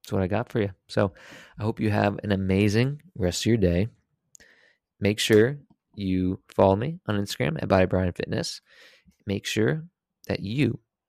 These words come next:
give this podcast a five-star review because it really helps my podcast get seen by other people,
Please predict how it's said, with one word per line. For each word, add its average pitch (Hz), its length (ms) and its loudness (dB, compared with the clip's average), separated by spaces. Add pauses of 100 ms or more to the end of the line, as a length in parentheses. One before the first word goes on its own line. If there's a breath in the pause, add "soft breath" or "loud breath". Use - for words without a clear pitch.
(120)
give 98 200 -2
this 98 260 -2 (160)
podcast 92 540 -4 (200)
a 135 200 2
five-star 131 800 4
review 101 420 4
because 120 260 2
it 139 80 -4
really 160 280 2
helps 104 380 -2 (320)
my 113 160 0
podcast 110 420 2
get 107 120 0
seen 101 160 -6
by 98 100 0
other 95 120 0
people, 101 420 -4